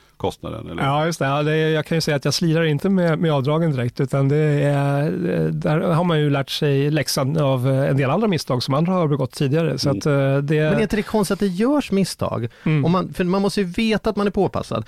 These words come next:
Speaker 2: Ja,
Speaker 3: Man
Speaker 2: ja.
Speaker 3: tjänar jättemycket pengar. Det ska inte spela någon
Speaker 2: Visst.
Speaker 3: roll med någon tv-licens eller något. Så,
Speaker 2: Mm.
Speaker 3: det, alltså, det, det verkar ju som nästan,
Speaker 2: Mm.
Speaker 3: alltså, för mig är det fascinerande att de, av alla människor, så, så du måste ju vetat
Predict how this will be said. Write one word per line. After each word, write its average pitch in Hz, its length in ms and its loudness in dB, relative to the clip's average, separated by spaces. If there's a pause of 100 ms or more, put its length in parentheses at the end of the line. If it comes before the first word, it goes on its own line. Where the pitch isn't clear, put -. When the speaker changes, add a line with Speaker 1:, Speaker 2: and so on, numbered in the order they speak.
(140)
Speaker 2:
Ja, 120 140 0
Speaker 3:
Man 156 80 2
Speaker 2:
ja. 143 60 0
Speaker 3:
tjänar 202 480 0
jättemycket 131 380 -2
pengar. 110 160 -2
Det 110 60 -2
ska - 120 -2
inte 196 100 -4
spela 214 220 0
någon 240 180 0
Speaker 2:
Visst. 226 120 -2
Speaker 3:
roll 226 300 2
med 127 120 0
någon 127 340 -4
tv-licens 120 880 -2
eller 117 120 -2
något. 131 360 -2
Så, 170 80 0 (220)
Speaker 2:
Mm. 131 120 2
Speaker 3:
det, 131 80 0
alltså, 165 200 0
det, 147 160 -8
det 165 180 -2
verkar 170 460 0
ju 190 320 0
som 135 220 -2
nästan, 131 720 0
Speaker 2:
Mm. 123 240 0
Speaker 3:
alltså, 135 140 0
för 170 80 4
mig 185 160 2
är 190 40 2
det 156 60 2
fascinerande 156 600 -2
att - 220 -4 (320)
de, 240 260 0
av 175 180 -2
alla 208 420 2
människor, 143 640 0 (300)
så, - 120 -6
så 185 100 0
du 175 120 -2
måste 233 300 -2
ju 254 380 0
vetat 214 840 -2